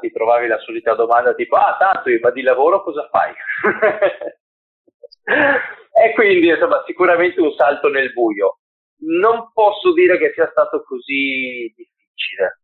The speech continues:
in realtà, devo, devo ammettere di essere stato abbastanza fortunato,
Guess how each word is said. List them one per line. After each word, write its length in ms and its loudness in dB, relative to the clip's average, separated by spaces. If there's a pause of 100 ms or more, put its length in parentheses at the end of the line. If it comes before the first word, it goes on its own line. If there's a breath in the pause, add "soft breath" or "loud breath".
in 240 -18
realtà, 500 0
devo, 280 -6 (100)
devo 220 0
ammettere 500 -2
di 80 -8
essere 300 -6
stato 200 -2
abbastanza 460 -8
fortunato, 680 -2